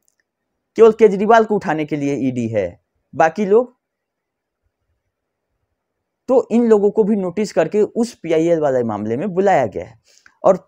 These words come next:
पोर्टल पे का फेल्योर का कारण कोर्ट पूछेगी कि अभी तक दो सौ तीन सौ करोड़ ही क्यों डिसबर्स हुआ। छह महीना हम, हमने नौ महीना टाइम दिया था, अभी आपका पन्द्रह महीना हो गया है, उसके बाद भी तो आपको पैसा देने से क्या फायदा?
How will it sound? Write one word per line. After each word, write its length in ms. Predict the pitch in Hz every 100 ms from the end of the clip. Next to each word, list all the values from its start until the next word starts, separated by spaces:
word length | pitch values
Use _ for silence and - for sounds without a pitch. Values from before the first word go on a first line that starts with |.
| _ -
पोर्टल 400 | 196 196 269 240 _ _ _ _ - -
पे 140 | 247
का 200 | 233 220 214
फेल्योर 420 | - 208 202 226 262
का 120 | 233
कारण 460 | - 190 185 226 240 - _ _ -
कोर्ट 200 | 220 214 -
पूछेगी 520 | 185 - 208 156 202 233 _ -
कि 80 | 180
अभी 220 | 170 220
तक 240 | 208 196
दो 140 | 156 175
सौ 120 | 208
तीन 180 | 190 180
सौ 120 | 190
करोड़ 280 | 180 170 170
ही 120 | 175
क्यों 240 | 175 156 170
डिसबर्स 420 | 156 151 151 156
हुआ। 140 | 151 165
छह 220 | 165 151
महीना 360 | 160 151 160 151 _ _ _
हम, 180 | 160 151
हमने 260 | 180 175 180
नौ 200 | 175 196
महीना 260 | 185 175
टाइम 260 | 160 156 160
दिया 180 | 156 151
था, 160 | 180
अभी 340 | 160 156 165 170
आपका 220 | 156 156
पन्द्रह 360 | - 156 156 196
महीना 300 | 170 135 113
हो 160 | 110
गया 220 | 101 95
है, 180 | 98 147 - _ -
उसके 280 | 160 175
बाद 260 | 160 170 180
भी 120 | 185
तो 140 | 180 -
आपको 340 | 160 165 208
पैसा 260 | 175 190 196
देने 220 | 214 220
से 100 | 214
क्या 160 | 247
फायदा? 300 | 240 156 90